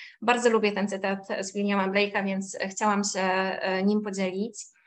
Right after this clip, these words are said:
„Dobroć ma, ma bowiem ludzkie serce, litość ludzkie wejrzenie, miłość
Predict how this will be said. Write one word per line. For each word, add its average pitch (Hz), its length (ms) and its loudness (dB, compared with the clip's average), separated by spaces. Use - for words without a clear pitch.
„Dobroć 262 400 6
ma, 220 360 4
ma 220 140 6
bowiem 220 360 4
ludzkie 240 340 2
serce, 214 580 0
litość 202 720 -2
ludzkie 220 460 4
wejrzenie, 202 1120 2
miłość 226 680 2